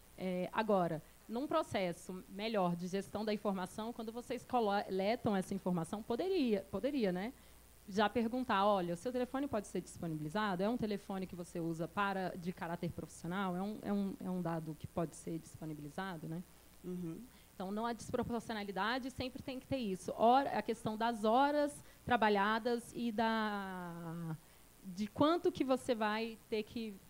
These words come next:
Speaker 1: disponibilizar, né, dos seus servidores pra atender aquele pedido de acesso à informação. Quer dizer, você vai prejudicar outras atividades dentro do seu setor,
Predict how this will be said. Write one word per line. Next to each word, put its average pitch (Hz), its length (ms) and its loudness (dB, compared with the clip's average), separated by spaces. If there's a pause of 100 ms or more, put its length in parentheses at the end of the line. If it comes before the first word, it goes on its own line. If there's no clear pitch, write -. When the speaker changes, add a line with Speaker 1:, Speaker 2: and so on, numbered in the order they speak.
(220)
Speaker 1:
disponibilizar, 214 960 0
né, 202 140 -4
dos 202 120 -12
seus 202 180 -8
servidores 185 600 -4
pra 190 340 -4
atender 185 400 -2
aquele 185 260 -4
pedido 180 340 -6
de 170 80 -8
acesso 175 320 -4
à - 20 -4
informação. 190 600 -4 (360)
Quer 190 100 2
dizer, 175 220 0
você - 100 -4
vai 196 160 2
prejudicar 262 920 4
outras 294 380 6
atividades 233 800 0
dentro 202 300 0
do 185 60 -12
seu 190 180 -2
setor, 196 500 0